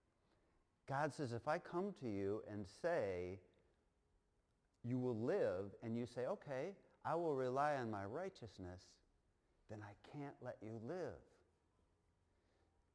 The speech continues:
The righteousness of God is so enormous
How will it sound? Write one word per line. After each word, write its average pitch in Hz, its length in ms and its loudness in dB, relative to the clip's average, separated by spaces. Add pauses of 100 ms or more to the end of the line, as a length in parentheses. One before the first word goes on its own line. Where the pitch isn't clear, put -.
(260)
The 107 100 -2
righteousness 143 800 2
of 98 160 -4
God 123 340 2
is 92 160 -2
so 151 540 0
enormous 113 920 0